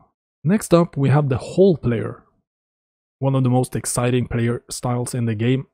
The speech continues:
for my personal taste. And this applies to second strikers, attacking midfielders, left midfielders, right midfielders, and center midfielders. And this is a player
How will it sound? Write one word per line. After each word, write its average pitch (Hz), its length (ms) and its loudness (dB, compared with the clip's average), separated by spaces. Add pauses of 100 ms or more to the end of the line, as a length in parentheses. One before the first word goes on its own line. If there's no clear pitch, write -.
(540)
for 117 80 -6
my 113 120 -2
personal 139 460 -2
taste. - 460 -2 (320)
And 113 360 0
this 170 160 2
applies 139 420 2
to 117 120 -6
second 151 360 -2
strikers, 147 680 0
attacking 127 500 -2
midfielders, 120 720 -2 (120)
left 139 380 0
midfielders, 185 800 2
right 131 300 0
midfielders, 139 680 -2 (100)
and 113 240 -4 (160)
center 151 580 -2
midfielders. 113 760 -6 (840)
And 123 180 0
this 226 240 2
is 214 140 0
a 190 60 2
player 143 460 2